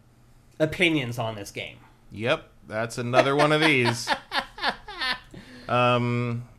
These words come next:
Speaker 2: it's very, it's very similar to the last one, like, as, as it should be. You know, it,
Speaker 1: Yeah.
Speaker 2: there's still, still a lot of shimmying. Um,
Speaker 1: <laughs>
Speaker 2: the combat system s-, seems pretty unchanged. Um, it's gorgeous.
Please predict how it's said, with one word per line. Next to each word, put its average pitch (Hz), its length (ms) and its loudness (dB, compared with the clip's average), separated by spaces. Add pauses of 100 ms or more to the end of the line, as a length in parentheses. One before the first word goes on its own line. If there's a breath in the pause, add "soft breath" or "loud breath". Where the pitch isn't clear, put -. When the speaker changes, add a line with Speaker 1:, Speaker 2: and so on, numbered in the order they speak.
(120)
Speaker 2:
it's 120 160 -6
very, 120 480 2 (220)
it's 120 180 -4
very 113 260 -2
similar 101 380 -4
to 95 60 -6
the 92 120 -10 (120)
last 82 280 -8
one, 80 180 -12 (240)
like, 90 260 -10
as, 95 320 -10
as 170 160 -8
it 156 80 -6
should 151 180 -4
be. 87 240 -10
You 107 80 -10
know, 87 160 -8
it, 104 80 -10
Speaker 1:
Yeah. 123 180 2
Speaker 2:
there's 120 140 2
still, 127 460 -2 (760 soft breath)
still 131 240 -2
a - 20 0
lot 147 140 6
of 127 60 4
shimmying. 127 540 -2 (500 loud breath)
Um, 113 440 2
Speaker 1:
<laughs> - 0 -
Speaker 2:
the - 680 0
combat 123 320 2
system 131 300 -4
s-, 120 180 -8
seems 123 260 -6
pretty 120 460 -4 (360)
unchanged. 110 720 -6 (560 soft breath)
Um, 104 520 -2
it's 104 100 -12
gorgeous. 110 680 -2